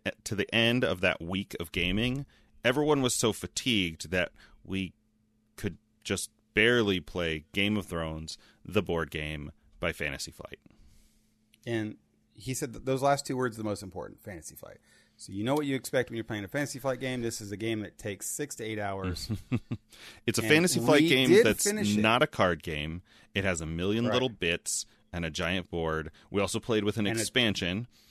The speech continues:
Speaker 1: that takes the original Game of Thrones, the board game, and turns it up to eleven.
Speaker 2: And let me tell you, their, their comment on there that they try to emphasize a lot, that this shortens the game,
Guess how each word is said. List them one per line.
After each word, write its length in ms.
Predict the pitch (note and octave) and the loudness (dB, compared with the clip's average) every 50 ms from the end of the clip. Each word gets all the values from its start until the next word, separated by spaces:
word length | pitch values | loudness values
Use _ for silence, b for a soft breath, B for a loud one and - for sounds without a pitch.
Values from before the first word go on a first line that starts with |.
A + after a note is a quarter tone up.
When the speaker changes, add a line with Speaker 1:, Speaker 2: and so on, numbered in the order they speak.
| b b b | b b b
Speaker 1:
that 320 | - F2+ F#2 F2+ E2+ - - b b b b b b b _ _ _ _ - - | -2 0 2 2 2 0 -4 b b b b b b b _ _ _ _ -16 -4
takes 260 | - A#2 A2+ G#2+ - | 0 2 2 2 0
the 120 | - A#2 A2+ | 0 0 2
original 560 | A2+ G#2 A2 A2+ G2+ G#2+ G#2 G#2 G2+ F#2+ F2 D#2 _ _ _ _ _ | 2 4 2 2 2 2 2 2 2 0 -2 -4 _ _ _ _ _
Game 200 | - G2+ G2 F#2+ | -2 0 2 2
of 80 | F#2+ F#2 | 2 2
Thrones, 280 | - G2+ F#2+ F#2 F#2 - | 2 2 2 2 0 -2
the 100 | - E2+ | -6 -4
board 240 | - F2+ F2 E2 | -4 -2 -2 -2
game, 260 | D2 F2 F2 E2+ E2+ E2+ | -2 -2 -2 -2 -2 -4
and 120 | F2 E2 | -4 -6
turns 240 | - F2+ E2+ E2 E2 | -6 -6 -6 -4 -4
it 80 | F2+ F2 | -4 -4
up 120 | F#2+ - | -6 -6
to 120 | - A2+ A2 | -6 -6 -4
eleven. 540 | A2 G#2 F2+ D#2+ - - D2 E2 E2+ G2 - _ b b b b b b b b b b b b _ _ - | -4 -4 -4 -4 -6 -6 -8 -8 -8 -10 -12 _ b b b b b b b b b b b b _ _ -6
Speaker 2:
And 120 | C#3 C#3 | -2 0
let 120 | D3 E3 F3 | 0 2 2
me 80 | F3 D#3+ | 2 0
tell 200 | - E3+ D#3 C#3+ | 2 2 0 2
you, 280 | C3 B2 A#2+ A#2 A2+ B B B B B | 2 2 0 -2 -2 B B B B B
their, 520 | A#2 A2+ C3 D3 D#3+ F3+ F3+ E3 - - - - | -6 0 2 4 6 6 4 2 0 -4 -10 -4
their 260 | C3 C3+ D3+ E3 E3 | 2 4 4 4 4
comment 560 | - - - - C#3+ C#3+ D3 D#3+ D#3+ D#3+ C#3+ - | 2 -4 -4 -2 0 2 4 4 2 0 0 -2
on 240 | C3 C3+ C#3+ D3 D3 | 0 0 2 2 2
there 180 | D3 D3+ D3+ C#3+ | 2 2 2 0
that 160 | B2+ A#2 G2+ | 0 -2 0
they 140 | C3 B2+ C3 | 0 0 0
try 320 | A#2+ - - C3 B2 C3 | 0 -2 0 2 4 4
to 200 | B2+ A#2+ G2+ - - _ | 2 2 -2 -4 -8 _
emphasize 520 | - B2+ B2+ B2+ C3+ B2 - - B2+ B2+ A#2 | -6 -6 -6 -4 -6 -6 -6 -4 -4 -4 -2
a 40 | A#2 | -2
lot, 280 | A2 A2 A#2 B2 B2 - | 0 0 0 0 0 -2
that 240 | G#2+ G2 F2 F#2+ F#2+ | -6 -8 -8 -4 -2
this 260 | C3 D#3+ E3+ - - - _ _ _ | 0 0 0 -2 -4 -8 _ _ _
shortens 560 | - - - - C#3+ B2+ B2+ G2 B2+ A#2+ A2+ A2 | -14 -10 -4 0 0 0 0 0 -4 -6 -4 -6
the 80 | A#2+ | -6
game, 420 | A2 G#2 A2+ A2+ A#2+ C3 C#3 D3+ | -6 -4 -4 -2 -2 0 0 -2